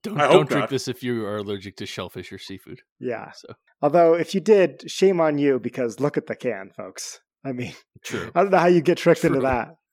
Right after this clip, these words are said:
Speaker 2: Or read the beer
Speaker 1: "I'm
Speaker 2: description.
Speaker 1: not so sure about this. I'm allergic to lobster." Are you sure there's no lobster in this?
Speaker 2: Okay, so it pours extremely clear, kinda like
Speaker 1: Oh,
Speaker 2: just
Speaker 1: super clear.
Speaker 2: just like the color of a Bud Light.
Speaker 3: Yeah.
Speaker 2: On the nose, it smells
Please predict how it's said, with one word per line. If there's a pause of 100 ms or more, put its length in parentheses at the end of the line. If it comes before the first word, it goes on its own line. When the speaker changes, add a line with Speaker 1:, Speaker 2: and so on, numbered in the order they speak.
(140)
Speaker 2:
Or
read
the
beer
Speaker 1:
"I'm
Speaker 2:
description.
Speaker 1:
not
so
sure
about
this.
I'm
allergic
to
lobster."
Are
you
sure
there's
no
lobster
in
this? (220)
Speaker 2:
Okay, (300)
so
it (240)
pours (260)
extremely
clear, (100)
kinda
like
Speaker 1:
Oh,
Speaker 2:
just
Speaker 1:
super
clear. (180)
Speaker 2:
just
like
the
color
of
a
Bud
Light. (360)
Speaker 3:
Yeah. (280)
Speaker 2:
On
the
nose,
it
smells